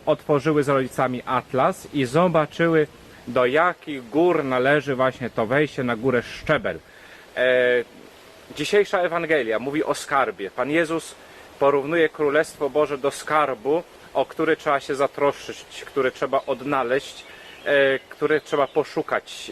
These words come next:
I Królestwo Boże to nie tylko, e, dla nas zadanie do wykonania przez życie, abyśmy tam się znaleźli, ale przede wszystkim trud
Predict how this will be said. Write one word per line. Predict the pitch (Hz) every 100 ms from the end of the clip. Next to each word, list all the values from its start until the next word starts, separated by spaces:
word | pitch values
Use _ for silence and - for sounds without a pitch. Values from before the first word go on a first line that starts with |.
| -
I | 127 127 - - - - - -
Królestwo | 147 143 175 - - 147
Boże | 131 113 - 110 143 151 - -
to | - 139
nie | 139 139
tylko, | - 202 - 143 131 - - - -
e, | 135 131 127 113
dla | 131 143
nas | 151 135
zadanie | 147 123 123 117 175 185 127 104 101 -
do | 123
wykonania | 131 - 123 135 127
przez | 113 131 113
życie, | 117 139 147
abyśmy | 117 - 120
tam | - 131
się | - 127 - - -
znaleźli, | 123 131 131 117 - 120
ale | 127
przede | - 127 123
wszystkim | 135 - 131
trud | - 156 180